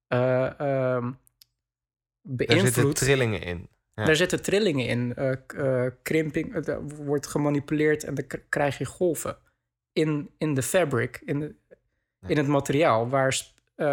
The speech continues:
Speaker 1: ruimte en, wat ruimte en tijd is.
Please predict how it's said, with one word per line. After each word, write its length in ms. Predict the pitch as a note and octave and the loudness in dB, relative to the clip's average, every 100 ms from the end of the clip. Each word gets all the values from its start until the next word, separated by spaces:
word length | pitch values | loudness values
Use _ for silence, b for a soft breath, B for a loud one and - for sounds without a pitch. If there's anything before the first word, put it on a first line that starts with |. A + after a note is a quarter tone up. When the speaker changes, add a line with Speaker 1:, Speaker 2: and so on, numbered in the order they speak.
| C3+ C3 C3 C3+ | 2 2 2 2
Speaker 1:
ruimte 320 | C3+ C#3 D3 | 2 0 -2
en, 160 | C3+ - | -6 -8
wat 200 | - C3+ | -4 -2
ruimte 360 | C#3 C#3 C#3 C#3+ | 4 4 4 0
en 100 | B2+ | 0
tijd 260 | C#3+ C3+ - | 0 0 -2
is. 400 | D3 A#2+ - | -2 -2 -6